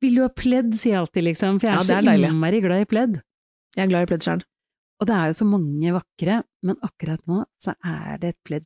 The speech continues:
Speaker 1: fra, som heter Heritage fra Plesner Patterns, som er norsk.
Speaker 2: Hmm.
Speaker 1: Plesner Pla-, patterns dot N O. Norsk design. En dame som lager de.
Speaker 2: Er det ull?
Speaker 1: Og det, ja,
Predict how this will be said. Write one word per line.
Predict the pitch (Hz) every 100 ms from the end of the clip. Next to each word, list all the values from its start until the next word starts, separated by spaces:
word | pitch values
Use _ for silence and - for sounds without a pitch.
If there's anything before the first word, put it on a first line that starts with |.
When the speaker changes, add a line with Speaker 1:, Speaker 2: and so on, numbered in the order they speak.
| -
Speaker 1:
fra, | 156
som | - 185
heter | 170 170
Heritage | 151 156 - 175 190 - - -
fra | 180 180 - _ _ _ _ -
Plesner | 202 160 - - 196 -
Patterns, | 185 - - 254 233 -
som | 190 226
er | 233
norsk. | 233 311 - - - - - _
Speaker 2:
Hmm. | 508 262 - _ _ _ _ _
Speaker 1:
Plesner | 226 - 240 -
Pla-, | 208 - -
patterns | 190 208 220 -
dot | - 214 -
N | 196 160
O. | - _ -
Norsk | 202 - _
design. | - 240 262 _ _
En | 240 233 -
dame | 202 247 185 135 147
som | 214
lager | 214 135
de. | 160 - _ _
Speaker 2:
Er | 202
det | 208
ull? | 220
Speaker 1:
Og | 233
det, | 196 247 240 233 - _
ja, | 208 220